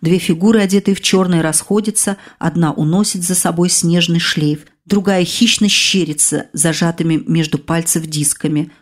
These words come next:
но не спешит бросать их в противника, выжидает. Я постоянно теряла воинов из виду, не успевая следить за передвижениями. Лишь в редкие моменты пауз мне более-менее удавалось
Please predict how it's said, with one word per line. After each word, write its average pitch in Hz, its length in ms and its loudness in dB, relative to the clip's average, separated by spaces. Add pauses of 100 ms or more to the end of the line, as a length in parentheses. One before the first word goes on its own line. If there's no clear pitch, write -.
(140)
но 175 140 2
не 202 140 4
спешит 180 500 -2
бросать 165 460 -2
их 151 100 -6
в - 80 -16
противника, 151 800 -4
выжидает. 151 760 -2 (480)
Я 185 180 0
постоянно 220 640 2
теряла 202 440 2
воинов 202 480 2
из 202 140 0
виду, 151 360 0 (240)
не 180 120 4
успевая 208 440 2
следить 175 420 0
за 170 120 -2
передвижениями. 170 920 0 (320)
Лишь 185 260 2
в 196 60 2
редкие 214 380 2
моменты 180 480 0
пауз 226 520 -2 (240)
мне 170 160 2
более-менее 214 720 2
удавалось 180 640 -2